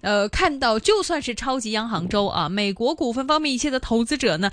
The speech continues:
依然密切地关注到一些的大型成长型公司和科技股的一个业绩。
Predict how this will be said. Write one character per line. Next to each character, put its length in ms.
依 100
然 140
密 360
切 320
地 180
关 400
注 240
到 240
一 100
些 160
的 120
大 240
型 260
成 240
长 180
型 240
公 160
司 160
和 160
科 240
技 200
股 180
的 100
一 60
个 140
业 260
绩。 240